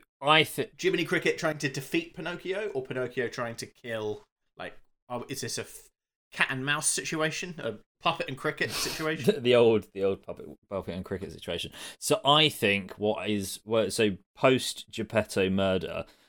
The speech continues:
Speaker 1: I think Pinocchio goes into all of Geppetto's, like, notebooks and everything, and he looks up the, uh, all of the ways of building what I can only assume Geppetto was doing, an army of puppets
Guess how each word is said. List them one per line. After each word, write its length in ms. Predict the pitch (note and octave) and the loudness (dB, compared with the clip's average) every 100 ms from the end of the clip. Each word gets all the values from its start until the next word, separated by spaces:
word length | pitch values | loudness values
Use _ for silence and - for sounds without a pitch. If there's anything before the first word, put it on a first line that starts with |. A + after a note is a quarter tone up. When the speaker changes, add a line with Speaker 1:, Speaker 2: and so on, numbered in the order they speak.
| _ _ | _ _
Speaker 1:
I 100 | G#2 | -4
think 540 | G#2+ - F#2+ F2+ - - _ _ _ _ _ | 0 4 4 2 -6 -20 _ _ _ _ _
Pinocchio 640 | A#2+ A#2+ A2+ - G#2 F#2+ F#2+ | 2 4 4 4 4 4 2
goes 360 | G#2+ G2+ G2 G2 | 2 4 4 2
into 600 | G#2 G#2 - G#2+ F#2+ F#2 | 2 2 2 2 0 0
all 180 | G2+ G2 | 0 2
of 220 | F#2 - | 0 -4
Geppetto's, 840 | G2+ - G#2 - G2 F#2 F2 F2 F#2+ | -8 0 0 2 2 2 0 -2 0
like, 160 | E2 | -2
notebooks 560 | G2+ F#2+ - - F2+ - | -2 -4 -4 -10 -16 -10
and 100 | F#2 | -8
everything, 480 | F2 F2+ - F2 - | -6 -8 -4 -4 -4
and 100 | E2+ | -4
he 120 | F2+ | -2
looks 380 | F#2 - - - | 0 -2 0 2
up 220 | F#2 - _ _ | 2 0 _ _
the, 460 | G2+ F2+ F2 E2+ F2 _ _ _ _ _ - | -2 0 -2 -4 -8 _ _ _ _ _ -4
uh, 380 | F#2 E2+ E2 - | -2 0 0 -2
all 220 | A#2 A2+ | 0 2
of 80 | G#2+ | 2
the 80 | G#2+ | 2
ways 380 | G2+ G2 F#2+ F2+ | 2 2 2 -2
of 160 | F#2+ - _ | -6 -8 _
building 640 | G#2+ G2 F2+ F2 E2+ E2 - _ _ - | -2 -2 -2 -4 -8 -12 -16 _ _ -6
what 180 | G2 F2+ | -4 -2
I 40 | |
can 120 | A#2 | 2
only 160 | A#2 G#2 | 2 2
assume 340 | - G#2 F2+ - - | 2 0 -4 -10 -10
Geppetto 380 | - G2 F#2 | -6 -4 -4
was 140 | E2+ E2 | -6 -4
doing, 340 | G2 F2+ E2+ | -2 0 -2
an 80 | F2 | -4
army 320 | F2+ F2+ E2 | -4 -4 -4
of 260 | D#2+ A1+ - _ | -10 -12 -16 _
puppets 600 | - - - - - - | -8 -6 -8 -8 -8 -10